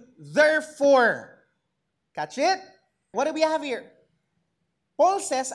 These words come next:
"I appeal to you, therefore," meaning to say, "With every single thing that you have learned so far." After reading about, learning about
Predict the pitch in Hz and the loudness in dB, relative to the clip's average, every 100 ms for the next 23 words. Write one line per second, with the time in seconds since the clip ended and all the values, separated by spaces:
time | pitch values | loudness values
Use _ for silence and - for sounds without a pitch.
0 | - 311 311 349 359 330 311 220 294 285 | -2 0 0 0 -2 -4 -6 -2 -2 -2
1 | 247 226 359 381 302 277 226 226 _ _ | -4 -2 -2 -4 -6 -8 -8 -10 _ _
2 | 185 226 160 - - 247 269 254 220 247 | -8 -6 -8 -12 -8 -4 -4 -6 -8 -10
3 | 262 240 - 247 240 240 226 233 226 214 | -10 -12 -12 -8 -8 -8 -4 -2 -4 -6
4 | - 233 226 208 202 202 196 170 202 202 | -8 -8 -6 -8 -10 -4 -4 -2 -2 -2
5 | 185 202 170 180 165 131 - _ _ _ | -4 -4 -2 0 0 -4 -14 _ _ _
6 | _ _ _ _ _ _ _ _ _ _ | _ _ _ _ _ _ _ _ _ _
7 | _ - 285 311 - 311 302 269 - 175 | _ -2 0 -2 -2 0 2 -2 -6 -4
8 | 269 294 285 240 208 190 170 - 156 202 | 0 0 -2 -2 0 0 -2 -8 -4 2
9 | 311 311 302 269 233 220 190 | 4 4 -2 -2 0 0 0